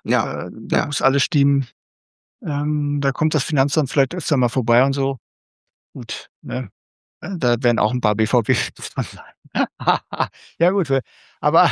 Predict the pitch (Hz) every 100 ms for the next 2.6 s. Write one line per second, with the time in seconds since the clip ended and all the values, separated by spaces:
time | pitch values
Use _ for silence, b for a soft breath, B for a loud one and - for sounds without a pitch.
0 | - 285 - - 226 - b b b b
1 | - 180 170 135 - 143 143 147 147 143
2 | 131 - 104 104 104